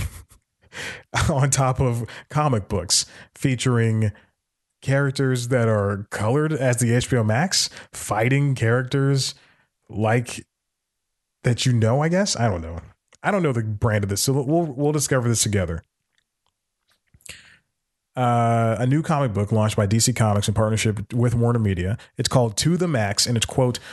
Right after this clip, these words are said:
"will feature stories about ordinary people achieving their maximum potential when they transform into extraordinary superheroes with the help of another new character, Max the dog."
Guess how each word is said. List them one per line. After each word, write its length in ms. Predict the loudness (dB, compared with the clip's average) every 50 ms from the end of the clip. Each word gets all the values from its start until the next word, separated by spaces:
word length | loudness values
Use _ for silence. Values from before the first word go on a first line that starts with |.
| -12 -6 -2
"will 80 | -2
feature 640 | 0 0 0 -2 -2 0 -2 0 0 0 -2 -6 -10 _ _ _ _ _ _ _ -4 -4
stories 680 | -2 -2 0 0 0 0 0 0 0 0 -2 -4 -4
about 220 | -2 0 0 0 2
ordinary 400 | 2 0 2 2 0 0 0 0
people 260 | 0 -2 -2 0 -2
achieving 440 | -2 0 0 0 0 0 0 0 0
their 100 | 0 2
maximum 420 | 2 2 2 2 0 0 0 0
potential 640 | 0 0 0 0 0 0 0 0 0 0 -2 -4 -10 _ _ -16 -14 -14 -12 -6
when 140 | -4 0 0
they 80 | 0 0
transform 580 | 0 0 0 0 0 0 0 0 0 0 0
into 180 | 0 0 0 0
extraordinary 720 | 2 0 0 -2 -2 -2 0 0 0 0 0 0 0 0
superheroes 580 | 0 0 -2 -2 0 0 2 2 2 2 0 -2 -6 -12 -10 -6
with 120 | -4 -2 0
the 60 | 2
help 220 | 2 2 0 0 -2
of 320 | 0 0 2 2 0 0 -2
another 400 | -4 -2 0 0 2 2 2 0
new 180 | 2 2 0 0
character, 540 | 2 2 0 0 0 0 0 0 0 0 -4 -8 -18 -18 _ -12
Max 440 | -6 -2 0 0 0 0 0 -2
the 120 | 0 0 0
dog." 500 | 2 2 2 2 0 0 -2 -4 -6